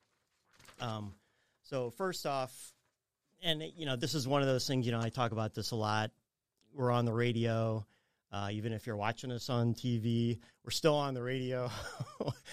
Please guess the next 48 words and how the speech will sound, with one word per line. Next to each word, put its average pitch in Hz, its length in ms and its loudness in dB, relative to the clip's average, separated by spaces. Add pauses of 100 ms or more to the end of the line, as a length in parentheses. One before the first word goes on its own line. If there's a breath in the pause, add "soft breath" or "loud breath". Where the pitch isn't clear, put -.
(280 loud breath)
So 151 440 2
I 170 120 -2
can't - 280 -4
show 143 340 -2
you 101 340 -8 (260)
anything 110 500 -2
in 107 100 -2
a, - 80 -6
you 139 140 -2
know, 107 160 -2
in 110 80 -4
a 110 40 -2
meaningful 107 460 -4
way. 95 320 -6 (440 soft breath)
But 156 260 2 (320)
when 160 160 0
people 139 260 0
come 123 240 -2
in 120 80 0
and 123 140 0
they 113 80 -2
quote, 110 500 -4
I 123 80 -2
quote. 107 400 -4 (640)
When 127 180 0
I 143 140 4
quote, 113 420 -6 (680)
I'm 120 220 0
responsible, 117 680 -2
so 117 220 -2
I'm 110 160 -2
doing, 117 600 2
I 113 60 -10
always 113 200 -2
quote 120 280 -4
something 123 360 -2
that 107 100 -2
I 110 120 -2
can 120 220 -2
do, 107 260 -2
something 110 400 -4
I 104 160 -2
can 110 240 -4
do 110 220 -2
live 107 340 -2
at 104 120 -8
that 110 200 -4
time. 101 440 -6